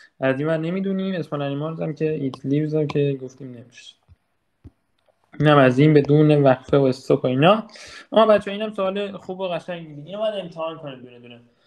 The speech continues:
میگه که how can insert plus و minus sign to the following sequence number تا جوابش بشه دوازده. مثال هم زده زیرش. شما دونه دونه چیز کنید دیگه، ب-، ببینید چه جوری می‌شه. الان مثلا منفی، منفی،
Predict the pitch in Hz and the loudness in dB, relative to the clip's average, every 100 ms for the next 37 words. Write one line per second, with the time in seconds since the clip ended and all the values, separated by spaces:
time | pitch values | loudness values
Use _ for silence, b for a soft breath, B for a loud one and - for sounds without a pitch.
0 | b b b 151 180 208 196 185 190 196 | b b b -8 -4 -2 -2 -2 -6 -8
1 | 185 165 151 170 147 - 147 151 147 131 | -10 -10 -8 -8 -8 -10 -8 -8 -8 -10
2 | 123 123 123 127 131 135 165 190 202 202 | -8 -10 -12 -10 -10 -12 -12 -12 -12 -14
3 | _ 175 180 180 175 165 156 160 160 175 | _ -10 -8 -10 -14 -16 -8 -6 -6 -10
4 | 170 165 165 165 170 190 208 196 180 170 | -14 -12 -12 -8 -10 -8 -10 -6 -6 0
5 | 143 156 170 170 165 139 117 113 110 110 | 0 0 -6 -18 -12 -6 -6 -6 -12 -16
6 | - _ _ B B B - 147 147 180 | -18 _ _ B B B -2 0 2 2
7 | 190 180 185 196 170 160 156 - b b | 2 2 0 -4 -4 -4 -4 -10 b b
8 | _ - 208 220 208 208 214 196 160 151 | _ -6 -4 -4 -4 -4 -6 -8 -10 -12
9 | 143 - 175 - 151 139 131 139 139 139 | -12 -10 -8 -4 -4 -2 -2 0 0 0
10 | 135 135 135 131 156 170 170 147 131 135 | -2 -4 -6 -4 -4 -4 -6 -6 -4 -4
11 | 123 - 131 147 143 147 135 127 127 143 | -4 -4 -2 -2 -6 -8 -10 -10 -16 -20
12 | 123 123 123 123 123 123 - 120 | -20 -16 -14 -14 -18 _ -16 -16